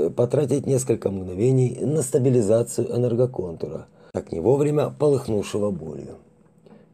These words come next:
Тем временем Искрёна, осторожно обходя тела павших бойцов воинской касты, прямо по трупам серых дошла до погибшей высшей валькирии и остановилась,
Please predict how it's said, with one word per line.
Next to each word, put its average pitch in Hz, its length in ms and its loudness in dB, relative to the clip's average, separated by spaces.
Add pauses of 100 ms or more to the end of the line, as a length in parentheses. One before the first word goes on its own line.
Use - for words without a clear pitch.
Тем 107 100 0
временем 139 440 2
Искрёна, 131 520 -2 (400)
осторожно 104 640 2
обходя 110 800 -2
тела 101 400 -2
павших 98 400 -6
бойцов 101 540 -4
воинской 90 540 -6
касты, - 480 -4 (520)
прямо 113 460 2
по 120 180 -2
трупам 98 380 -2
серых 139 500 0
дошла 120 600 2
до 101 140 2
погибшей 107 600 -2
высшей 95 420 -6
валькирии 127 600 -2 (300)
и 139 100 2
остановилась, 120 840 2